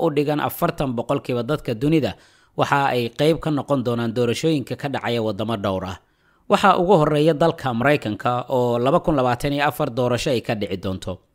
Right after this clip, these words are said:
Ololihii doorashadana hadda ay bilowdeen, iyadoo oo madaxweyne Trump la doonayo in laga hor istaago inuu ka qayb galo doorashada madaxtinimo ee dalkaasi Maraykanka laba kun labaatan iyo afar.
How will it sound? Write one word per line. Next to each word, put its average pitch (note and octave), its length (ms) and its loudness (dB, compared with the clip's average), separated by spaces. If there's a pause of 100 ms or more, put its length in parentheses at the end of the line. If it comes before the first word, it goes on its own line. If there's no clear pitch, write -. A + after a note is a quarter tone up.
Ololihii C#3 400 2
doorashadana B2 560 -2
hadda B2+ 240 -2
ay A2 100 0
bilowdeen, A#2+ 600 0 (340)
iyadoo F#3 320 2
oo C#3+ 160 2
madaxweyne B2+ 520 0
Trump B2+ 320 -2
la A#2 100 -2
doonayo A#2+ 580 0
in D3+ 160 -2
laga C3 160 -2
hor B2 160 0
istaago A2 400 -4
inuu A#2+ 240 -2
ka C#3 100 -6
qayb A2+ 220 -6
galo A2 180 -6
doorashada G#2+ 500 -2
madaxtinimo A2+ 680 -2 (340)
ee C3 120 0
dalkaasi B2 480 -2
Maraykanka D3+ 500 -2
laba C3+ 220 0
kun A2 160 -4
labaatan G2+ 400 -2
iyo F#2 140 -6
afar. F#2 340 -8